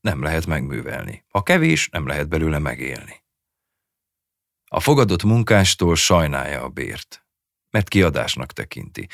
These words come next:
Úgysem dolgoznak jól, tehát a családját fogja majd hajszolni kifulladásig. Csak is önálló, paraszti gazdaságot tud elképzelni. Semmiféle társulásban, szövetkezésben nem akar részt venni.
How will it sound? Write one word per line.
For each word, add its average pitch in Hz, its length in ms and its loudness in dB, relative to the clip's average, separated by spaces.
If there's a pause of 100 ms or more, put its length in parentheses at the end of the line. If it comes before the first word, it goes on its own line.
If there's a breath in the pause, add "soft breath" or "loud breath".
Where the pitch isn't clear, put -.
(120 loud breath)
Úgysem 107 360 2
dolgoznak 78 520 2
jól, 73 360 -4 (180)
tehát 80 260 -2
a - 40 -6
családját 71 520 0
fogja 73 280 -6
majd 71 240 -4
hajszolni 69 560 -4
kifulladásig. - 1000 -12 (1000)
Csak 151 160 2
is 127 100 2
önálló, 71 560 0
paraszti 76 560 -2 (140)
gazdaságot 64 680 -6
tud 62 180 -10
elképzelni. - 920 -10 (680)
Semmiféle 101 520 2
társulásban, 78 840 2
szövetkezésben 67 920 -6
nem 73 240 -4
akar - 280 -8
részt - 260 -8
venni. 62 260 -8